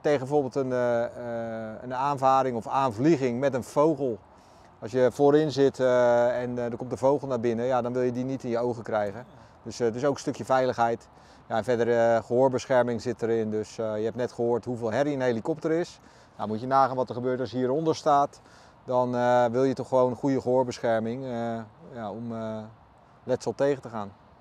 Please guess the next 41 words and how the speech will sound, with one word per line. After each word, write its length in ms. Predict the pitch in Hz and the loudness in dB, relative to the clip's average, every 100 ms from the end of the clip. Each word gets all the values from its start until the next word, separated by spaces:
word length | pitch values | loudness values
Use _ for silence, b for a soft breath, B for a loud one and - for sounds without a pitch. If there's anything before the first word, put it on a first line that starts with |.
| _ _ _ - | _ _ _ 0
Hey, 260 | 160 160 165 | 6 8 8
eh, 80 | |
je 60 | 170 | 6
ziet 200 | 151 208 | 4 4
achter 260 | 208 151 202 | 4 4 2
ons 160 | 185 | 4
de 60 | 196 | 6
helikopter 500 | 196 196 220 220 202 | 6 6 2 2 -2
die, 240 | 190 185 | 0 2
eh, 440 | 175 170 170 170 165 | 6 6 8 6 4
weggaat. 540 | 156 180 156 151 202 - | 2 0 4 2 2 -2
Eh, 280 | 170 160 156 | -2 0 -2
er 60 | 156 | -4
staan 240 | 185 170 | -2 0
ook 180 | 165 156 | 0 -2
mensen 360 | 170 165 - 156 | -4 -6 -6 2
bij 220 | 160 151 | 2 2
van 120 | 156 | -2
onze 220 | 160 139 143 | -6 -8 0
technische 420 | 190 156 160 156 | 0 0 -6 -4
dienst. 340 | 151 220 233 | -4 -4 -6
Die 100 | 185 | -2
rijden 200 | 175 170 | 2 2
in 60 | 160 | 0
het 100 | - | 0
karretje. 440 | 202 202 - 202 190 b b b b b | 0 0 0 -2 -2 b b b b b
En 200 | 156 156 | 0 2
die 200 | 175 185 | 4 4
zorgen 400 | 165 185 160 156 | 6 6 6 2
gewoon, 400 | 160 170 170 165 | 4 6 6 4
eh, 200 | 165 165 156 | 4 4 6
dat, 260 | 170 156 | 2 2
eh, 220 | 165 160 156 | 2 4 6
wij 260 | 156 156 | 6 4
veilig 300 | 165 165 151 | 4 2 0
ons 140 | 147 135 | -6 0
werk 240 | 156 170 | 0 0
kunnen 240 | 160 147 | -4 -4
doen. 260 | 135 135 131 | -4 -6 -4
En, 280 | 131 127 127 | -4 -4 -2
eh, 340 | 123 120 120 | 0 2 2